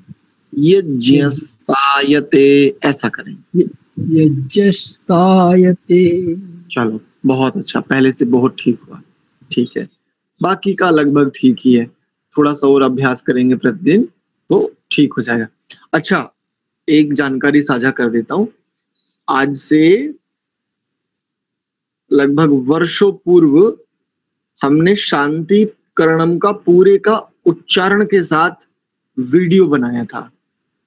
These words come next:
Speaker 1: और वो वीडियो मैंने समूह में इसलिए साझा किया था ताकि आप उसको प्रतिदिन सुने,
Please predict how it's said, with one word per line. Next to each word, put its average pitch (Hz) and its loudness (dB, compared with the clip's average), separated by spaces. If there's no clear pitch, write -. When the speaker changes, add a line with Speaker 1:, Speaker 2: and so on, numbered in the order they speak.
Speaker 1:
और 165 2
वो 190 2
वीडियो 208 -2
मैंने 220 0
समूह 180 0
में 208 6
इसलिए 214 2
साझा 165 0
किया 131 -2
था 160 -4
ताकि 131 -2
आप 135 -2
उसको 160 0
प्रतिदिन 208 2
सुने, 240 0